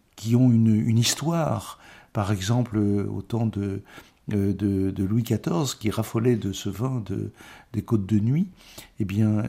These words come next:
euh, il faisait, il se faisait expédier à Versailles et se fait servir, euh, dans des vins carafés chaque nuit, chaque soir, par son, euh, euh, euh, che-, valet, euh, Bontemps, qui lui décantait à ce moment-là un,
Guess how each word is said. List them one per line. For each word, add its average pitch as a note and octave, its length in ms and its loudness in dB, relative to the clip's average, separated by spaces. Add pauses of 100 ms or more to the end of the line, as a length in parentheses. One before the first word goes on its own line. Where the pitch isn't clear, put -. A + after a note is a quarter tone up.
euh, G#2+ 360 -2 (100)
il G#2 60 -8
faisait, A2 360 2
il G#2+ 180 -2
se - 80 -12
faisait G2+ 220 -4
expédier G#2+ 420 -2
à A2+ 40 -2
Versailles G#2+ 640 -4 (400)
et G#2+ 60 -4
se - 160 -6
fait - 160 -6
servir, A2 540 -2
euh, G2 240 -4 (100)
dans G#2 140 -4
des G2+ 120 -2
vins A#2 160 0
carafés A2 580 -2 (280)
chaque - 380 -4
nuit, D3+ 320 2 (320)
chaque - 240 -6
soir, C#3+ 500 -4
par - 180 -4
son, G#2+ 460 -4 (380)
euh, G2+ 340 0 (400)
euh, - 240 -4 (800)
euh, G#2 240 -6
che-, G#2 180 -6
valet, G#2+ 600 -2 (360)
euh, G#2+ 180 0
Bontemps, A2+ 580 -2 (360)
qui A2+ 160 -6
lui A#2 300 -2
décantait B2+ 600 2
à A#2 40 2
ce - 200 -6
moment-là A2 460 -2
un, G#2+ 200 -4